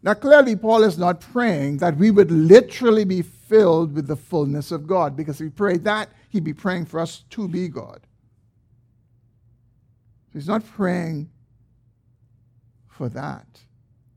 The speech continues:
But instead, his prayer is for us to be godly. His prayer is for us to be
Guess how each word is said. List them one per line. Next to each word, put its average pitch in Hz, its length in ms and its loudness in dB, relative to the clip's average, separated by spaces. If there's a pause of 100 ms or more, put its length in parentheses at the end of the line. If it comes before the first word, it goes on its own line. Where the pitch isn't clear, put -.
(1000)
But 185 120 2
instead, 208 480 0
his 208 200 0
prayer 220 360 2
is 185 220 -4
for 196 180 -4
us 202 220 0
to 214 120 -2
be 190 140 0
godly. 180 520 2
His 160 200 -4
prayer 214 320 2
is 196 240 -4
for 170 240 -6
us 190 200 -2
to 202 100 -8
be 185 160 -2